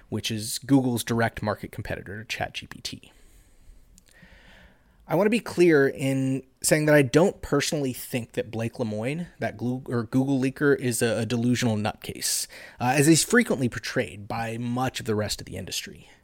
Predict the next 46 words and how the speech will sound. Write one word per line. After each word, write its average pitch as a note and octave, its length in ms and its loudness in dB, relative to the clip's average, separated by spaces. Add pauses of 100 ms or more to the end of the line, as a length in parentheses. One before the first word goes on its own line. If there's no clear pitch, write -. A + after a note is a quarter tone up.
(400)
His - 140 4
position G#3+ 460 4
largely F3+ 380 4
stemmed C#3 320 0
from C3 140 0
his A#2 120 -2
interpretation A2 760 -4
of G2+ 100 -14
the G#2 80 -12
term D3+ 420 0
sentience - 640 -8 (280)
and F3 260 2
his F3 140 -2
opinion C3 480 2
on G#2+ 120 -4
the A2+ 80 -4
appropriate - 480 -2
criteria G2 580 -4
for A2 160 -4
evaluating F2+ 560 -6
it. - 320 -8 (600)
And B2 120 -4
unfortunately, C3 500 4
before F3 320 4
we G#3 120 6
can E3+ 200 0
even F#3+ 340 2
have D#3 460 2
the C#3+ 80 2
discussion G#2 540 -4
of G#2 140 -8
whether B2 240 0
or A#2+ 40 -2
not A#2 200 -4
these A2 160 -6
systems - 440 -6
are A2 180 -4
sentient, D#3 480 -4 (280)
we D#3+ 140 4
need G3 260 4
to B3 120 2
address A2+ 320 0
the A2+ 100 -4
problem G#2 340 -4
of F2 80 -8
semantics. - 760 -8